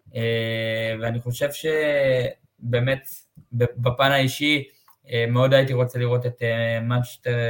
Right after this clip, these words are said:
סיטי זוכה, אני חושב שזה מגיע להם, אה, ולפפ,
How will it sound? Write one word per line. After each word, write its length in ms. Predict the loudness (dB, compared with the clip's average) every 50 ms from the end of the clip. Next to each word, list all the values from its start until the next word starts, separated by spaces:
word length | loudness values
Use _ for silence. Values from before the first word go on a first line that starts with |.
| -2 -4
סיטי 360 | -4 -6 -4 -4 -4 -2 -2 0
זוכה, 380 | 0 0 2 2 2 2 2 0 -4 -12 _ _ _ _ _ -10
אני 60 | -10
חושב 200 | -10 -8 -8 -8
שזה 280 | -6 -4 -4 0 0 0
מגיע 380 | 2 2 2 4 4 6 6
להם, 400 | 8 8 6 6 4 4 0 -2 -6 _ _ _ _ _ _ -8
אה, 200 | -6 -6 -6 -6 -4
ולפפ, 480 | -4 -4 -4 -4 -4 0 2 2 2